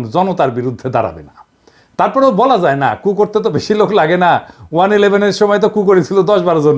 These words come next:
নাকি শুনেছি। তাই আমি বলতেছি না কু হওয়ার সম্ভাবনা শূন্য, হইলেও হইতে পারে।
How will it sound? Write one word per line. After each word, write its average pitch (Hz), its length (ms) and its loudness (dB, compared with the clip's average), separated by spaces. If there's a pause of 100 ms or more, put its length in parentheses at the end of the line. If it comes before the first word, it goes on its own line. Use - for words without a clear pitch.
নাকি 110 240 -6
শুনেছি। 101 340 -4 (440)
তাই 196 140 4 (320)
আমি 202 100 -2 (100)
বলতেছি 240 360 0
না 226 140 4
কু 202 140 -4
হওয়ার 165 220 2
সম্ভাবনা 147 400 -4 (120)
শূন্য, 190 240 -6 (460)
হইলেও 262 340 4
হইতে 156 180 -4 (100)
পারে। 107 180 -2